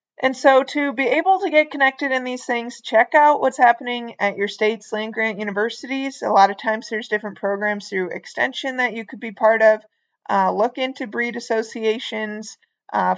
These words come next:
Farm Bureau or national organizations that might have a,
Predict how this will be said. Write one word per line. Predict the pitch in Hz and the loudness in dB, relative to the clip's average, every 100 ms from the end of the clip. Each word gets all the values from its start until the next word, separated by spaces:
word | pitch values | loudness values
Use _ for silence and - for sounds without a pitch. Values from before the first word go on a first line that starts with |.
| - | 2
Farm | 220 233 233 | 2 4 0
Bureau | 233 226 220 220 220 | -2 2 6 8 8
or | 214 202 | 6 2
national | 190 202 208 - 214 214 208 202 202 _ _ _ | 2 0 0 -2 0 2 2 2 -4 _ _ _
organizations | 226 208 208 202 196 202 - 220 220 - | 2 2 2 2 2 -2 -2 -6 -6 0
that | 190 170 | 0 0
might | 185 196 208 | -4 -4 -2
have | 202 185 202 202 - | 2 4 4 2 -6
a, | 196 185 170 165 | -4 -4 -4 -8